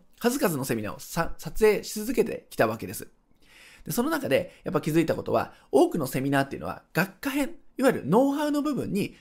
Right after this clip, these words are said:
集中しがちなんですね。でも本当に実践者として知りたいのは、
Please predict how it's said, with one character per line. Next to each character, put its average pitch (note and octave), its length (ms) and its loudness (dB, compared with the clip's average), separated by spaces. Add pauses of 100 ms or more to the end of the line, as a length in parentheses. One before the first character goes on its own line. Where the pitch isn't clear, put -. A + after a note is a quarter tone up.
集 G#3+ 180 0
中 G#3 160 2
し B2+ 160 -2
が C3+ 100 0
ち - 120 -8
な A2 60 -2
ん - 40 -8
で - 60 -18
す - 80 -14
ね。 - 160 -10 (640)
で G#3 80 -2
も F#3+ 80 4
本 D#4 260 2
当 D#4 220 0
に D#4 260 -2 (240)
実 F3+ 360 0
践 A#3+ 60 2
者 - 140 -2
と - 80 -10
し - 80 -8
て A2 100 -6
知 D3 120 -4
り D3 100 2
た D3 100 2
い G2+ 60 -2
の - 80 -6
は、 A2 200 -2